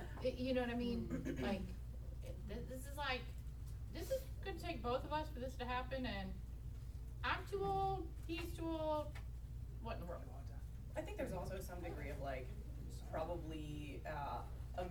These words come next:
Speaker 1: emotional disillusionment, like, not wanting to get her hopes up, 'cause I mean, I think it's not,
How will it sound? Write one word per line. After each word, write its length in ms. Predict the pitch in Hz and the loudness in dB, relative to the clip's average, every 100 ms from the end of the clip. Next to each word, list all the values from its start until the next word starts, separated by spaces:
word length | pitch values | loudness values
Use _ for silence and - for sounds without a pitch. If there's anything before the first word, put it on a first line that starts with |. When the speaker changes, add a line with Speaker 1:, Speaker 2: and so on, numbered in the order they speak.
| 165 | 0
Speaker 1:
emotional 480 | 156 160 156 - 151 151 | 0 -2 -2 0 0 0
disillusionment, 680 | 151 - - 143 160 - | -2 -2 -2 -2 -2 -2
like, 200 | 156 147 - | -2 -2 0
not 200 | 160 - | 0 0
wanting 220 | 160 147 | 0 0
to 60 | 151 | 2
get 140 | 156 | 2
her 80 | 147 | 2
hopes 220 | - - | 0 0
up, 180 | 214 226 | 0 0
'cause 140 | 262 254 | 0 0
I 40 | |
mean, 200 | 240 233 - - - - | 0 0 -2 -2 -2 2
I 80 | 302 | 2
think 280 | 247 240 - - - - - | 4 2 0 -2 -2 0 2
it's 220 | 214 196 247 | 2 0 2
not, 240 | 262 - | 2 2